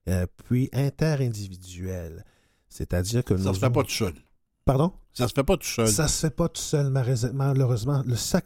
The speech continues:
Speaker 1: lorsqu'un événement triste arrive au sein d'une communauté, c'est toute une communauté qui est touchée, hein. Non seulement l'individu,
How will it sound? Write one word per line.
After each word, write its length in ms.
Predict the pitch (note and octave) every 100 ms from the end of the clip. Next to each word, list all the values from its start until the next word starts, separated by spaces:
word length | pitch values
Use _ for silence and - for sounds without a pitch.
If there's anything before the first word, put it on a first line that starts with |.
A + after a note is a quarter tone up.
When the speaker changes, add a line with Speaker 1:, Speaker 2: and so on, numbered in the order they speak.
| -
Speaker 1:
lorsqu'un 600 | D#3 F#3+ - - B2+ B2
événement 560 | C3+ B2+ C3 B2 D3 C#3+ -
triste 340 | A#2 F3 -
arrive 340 | A2+ A#2+ C#3+
au 60 | G#2+
sein 180 | - A#2+
d'une 220 | G#2 G2
communauté, 640 | - B2 A#2 A2+ G#2 - -
c'est 320 | - F#2 -
toute 220 | D#3+ -
une 100 | A#2
communauté 560 | - G2+ G2+ G2 - C3+
qui 160 | -
est 160 | F2 -
touchée, 420 | F2+ - C3 B2
hein. 140 | G2 - - _ _
Non 160 | A2 C#3
seulement 400 | - B2 A#2+ C3
l'individu, 800 | B2+ A#2+ G2 G2 F#2+ F2+ A#2 C#3+